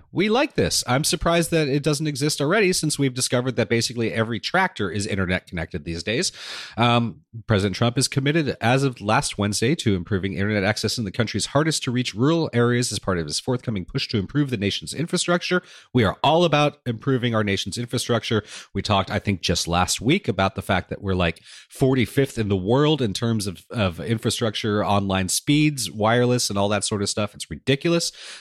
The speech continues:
Now, they're just talking about getting to all these areas that, uh, you know,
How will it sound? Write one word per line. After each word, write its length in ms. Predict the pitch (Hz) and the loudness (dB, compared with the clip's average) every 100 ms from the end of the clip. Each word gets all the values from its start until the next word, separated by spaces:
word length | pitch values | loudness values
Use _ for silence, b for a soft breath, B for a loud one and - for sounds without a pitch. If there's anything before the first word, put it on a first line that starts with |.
| - | 0
Now, 280 | 110 107 - | 2 4 2
they're 260 | 101 120 120 | -2 2 2
just 280 | 113 113 - | 2 0 2
talking 260 | 104 104 113 | 2 2 0
about 280 | 98 98 | 0 2
getting 240 | 98 92 92 | 0 0 0
to 180 | 101 92 | 0 2
all 140 | 90 | 2
these 160 | 92 90 | 2 0
areas 320 | 90 90 87 | 0 0 0
that, 260 | 90 85 98 | 0 0 0
uh, 220 | 87 82 | 0 0
you 120 | 107 | -2
know, 200 | 85 82 | -4 -4